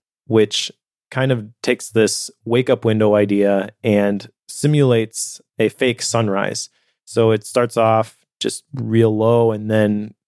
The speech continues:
during the wake up window, it gets brighter and brighter. And what that does is it helps your body accelerate up out of a deep sleep cycle. And, uh, you can do this, the exact same thing with Sleep Cycle using Philips Hue lights. So if I've got a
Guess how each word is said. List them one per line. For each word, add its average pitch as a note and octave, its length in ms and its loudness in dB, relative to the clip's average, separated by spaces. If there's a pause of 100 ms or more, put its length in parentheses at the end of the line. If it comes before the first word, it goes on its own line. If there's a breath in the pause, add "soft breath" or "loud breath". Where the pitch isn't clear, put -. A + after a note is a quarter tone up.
(120)
during A2+ 280 2
the G#2 120 0
wake A#2+ 240 2
up - 180 -2
window, G#2+ 340 2
it G2+ 120 -2
gets - 160 -4
brighter A2+ 400 -2
and G#2+ 100 -6
brighter. C3 280 2
And A#2 100 0
what A2+ 100 0
that - 160 -2
does B2+ 220 2
is G#2+ 160 -2
it G#2+ 100 -2
helps - 460 -4
your A2 100 -2
body G#2+ 320 0
accelerate G#2+ 580 0
up G#2 280 -2
out A2+ 240 2
of G2+ 260 -4
a A2 80 0
deep G#2 300 0
sleep A2 240 -2
cycle. - 420 -4 (840)
And, A2+ 480 -2 (100)
uh, A#2 100 0
you A#2 180 0
can B2+ 140 0
do B2+ 120 2
this, A2+ 180 -2
the A#2+ 180 0
exact B2 300 0
same A2 200 -6
thing D3 260 0
with A2+ 200 0
Sleep - 260 -2
Cycle A2 380 0
using A2 320 0
Philips G2+ 300 -2
Hue A#3 120 0
lights. G2+ 380 -2 (500)
So - 160 0
if A2 80 0
I've C3 140 -2
got C3 160 2
a A2 220 -2